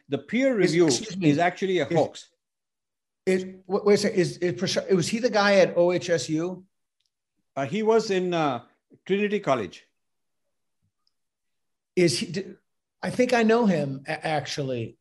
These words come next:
Speaker 2: Uh, I think I was supposed to do a lecture with him. S-, so, so that's interesting. So you, you coined the term peer review cartel
Speaker 1: Yes.
Speaker 2: be-, be-, because the, yeah, explain that to me, please.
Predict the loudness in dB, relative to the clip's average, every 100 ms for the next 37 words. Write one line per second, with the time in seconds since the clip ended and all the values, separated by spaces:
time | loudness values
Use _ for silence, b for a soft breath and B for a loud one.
0 | -6 -4 -4 -6 -6 -8 -6 -8 -8 -4
1 | -2 -2 -4 -4 -6 -6 -8 -10 -10 -14
2 | _ _ _ _ _ _ _ -16 -10 -2
3 | 2 2 2 -4 -18 -12 -6 -2 -2 -2
4 | -4 -2 -2 -2 -2 -2 -2 -6 -10 -6
5 | -4 -4 -6 -2 0 0 0 -4 -4 -4
6 | -2 -4 -6 -2 0 0 0 -4 -4 -6
7 | -6 -6 -4 -2 -2 -4 -10 _ _ _
8 | -6 -4 -4 -10 -12 -20 _ -12 -12 -16
9 | _ -6 -6 0 0 0 -2 -2 -2 -2
10 | -10 _ -12 -2 2 2 0 -8 -10 -10
11 | -6 -2 0 0 0 -2 -2 -4 -6 -8